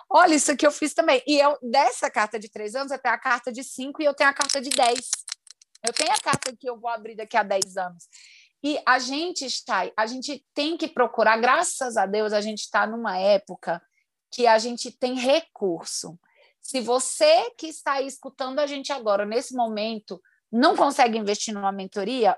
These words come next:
mas você tá ouvindo esse podcast, e esse podcast, ele te ajudou. Esse podcast, ele te dá visão. Esse podcast, ele te dá a oportunidade de ver que nem tudo precisa ser as coisas do senso em comum.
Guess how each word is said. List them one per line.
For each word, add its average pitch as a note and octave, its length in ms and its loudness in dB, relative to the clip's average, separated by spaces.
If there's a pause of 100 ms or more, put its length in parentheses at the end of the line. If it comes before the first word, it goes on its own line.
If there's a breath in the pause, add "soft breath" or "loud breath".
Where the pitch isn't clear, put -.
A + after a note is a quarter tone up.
mas G#3 120 -2
você A3 220 -6
tá A3+ 160 2
ouvindo A3 280 -4
esse - 160 -10
podcast, - 800 -6
e B3 80 0
esse C4 220 2
podcast, A3+ 800 -4
ele A#3 180 -6
te B3 140 -6
ajudou. A3 420 -6 (840 soft breath)
Esse C4 260 0
podcast, C4 600 2
ele B3 160 -6
te C4 160 -14
dá A#3 140 0
visão. A3+ 520 -6 (280)
Esse C4 260 -2
podcast, A#3+ 520 -6
ele A3+ 100 -4
te B3 120 -8
dá A#3 80 2
a A#3 40 4
oportunidade A#3 720 -2
de G#3+ 80 -8
ver A3 180 -2
que B3 140 -8
nem D4 320 -2
tudo C#4+ 260 -2
precisa C4+ 420 -4
ser B3+ 140 0
as A#3 160 4
coisas A3+ 360 -4
do A#3+ 100 -10
senso A#3 380 -8
em A3+ 60 -8
comum. B3 400 0